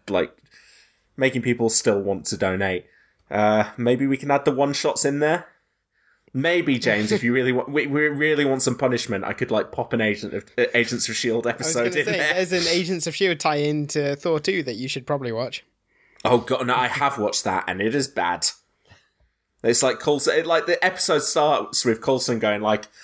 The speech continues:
Speaker 1: "Oh, we finally cleaned up all of the fallout from when Thor was in Greenwich. Let's get on with the next adventure." <laughs>
Speaker 2: Yep. In a room that does not look anything like it's in Greenwich.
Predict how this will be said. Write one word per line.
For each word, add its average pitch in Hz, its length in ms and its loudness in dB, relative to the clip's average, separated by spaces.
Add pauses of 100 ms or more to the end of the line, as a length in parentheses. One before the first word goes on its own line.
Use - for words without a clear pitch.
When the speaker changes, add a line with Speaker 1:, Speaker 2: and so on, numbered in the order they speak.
(220)
Speaker 1:
"Oh, 330 240 2
we 156 60 2
finally 220 400 2
cleaned 208 320 0
up 156 140 -2
all 180 160 4
of - 120 -2
the 139 80 2
fallout 185 600 0
from 123 140 0
when 117 160 2
Thor 185 260 4
was 127 160 2
in 120 80 0
Greenwich. 156 500 0 (120)
Let's 226 200 0
get 254 140 0
on 247 120 0
with 247 100 2
the 247 80 2
next 277 260 0
adventure." 147 720 0
<laughs> - 40 -6
Speaker 2:
Yep. 156 260 -4 (1080)
In 170 140 0
a 165 60 2
room 180 340 0
that 165 140 2
does 165 180 2
not 165 180 2
look 165 180 -2
anything 147 380 -2
like 131 220 -2
it's 147 120 -6
in 131 120 0
Greenwich. 107 500 -10